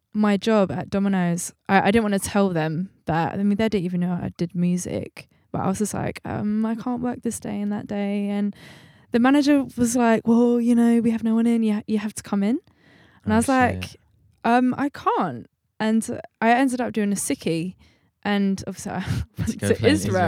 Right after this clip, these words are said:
Speaker 2: Israel, yeah, yeah.
Speaker 1: Yeah, and, um, so after that, I was getting more bookings, and then I, I just quit the job.
Speaker 2: Yeah.
Speaker 1: Yeah, I had
Speaker 2: Did the
Speaker 1: to.
Speaker 2: bookings come in quite fast after that?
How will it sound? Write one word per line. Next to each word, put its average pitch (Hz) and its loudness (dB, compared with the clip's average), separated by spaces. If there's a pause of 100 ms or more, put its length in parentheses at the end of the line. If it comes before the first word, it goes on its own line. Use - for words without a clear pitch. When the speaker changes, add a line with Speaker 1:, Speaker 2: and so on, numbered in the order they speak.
(140)
Speaker 2:
Israel, 196 0
yeah, 101 2
yeah. 98 -4 (320)
Speaker 1:
Yeah, 240 4
and, 226 2
um, 226 2 (300)
so 233 2
after 247 0
that, 220 -2
I 196 -2
was 202 -4
getting 208 -6
more 202 -4
bookings, 190 -6
and 190 -6
then 185 -4 (340)
I, 180 -8 (180)
I 175 -10
just - -14
quit - -4
the 82 -10
job. 85 -14 (340)
Speaker 2:
Yeah. 92 -2
Speaker 1:
Yeah, 117 -2
I - -4
had 180 -8
Speaker 2:
Did 110 -2
the 113 -2
Speaker 1:
to. 110 -2
Speaker 2:
bookings 120 0
come 113 -2
in 113 -2
quite 110 -4
fast 123 -2
after 87 -6
that? 82 -8